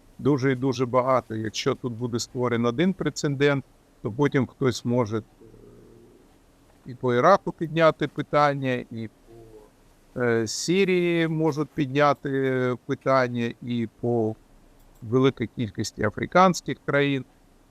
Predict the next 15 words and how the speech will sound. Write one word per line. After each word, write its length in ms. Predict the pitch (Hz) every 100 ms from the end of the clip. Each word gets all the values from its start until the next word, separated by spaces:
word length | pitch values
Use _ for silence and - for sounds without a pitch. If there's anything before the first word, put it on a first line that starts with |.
| -
е, 380 | 123 120 113 107 -
коли 200 | 135 127
просто 480 | 143 151 139 -
звичайні, 640 | 107 113 110 143 120 113 110
е, 520 | 110 107 113 113 113
люди 380 | 117 156 190 135
тільки 340 | - 151 -
за 140 | 107 120
те, 220 | - 117
що 240 | - -
у 60 | 117
них 200 | 117 104
паспорт 520 | - 120 104 - 117 -
тої 180 | 120
країни, 540 | 107 - 123 170 175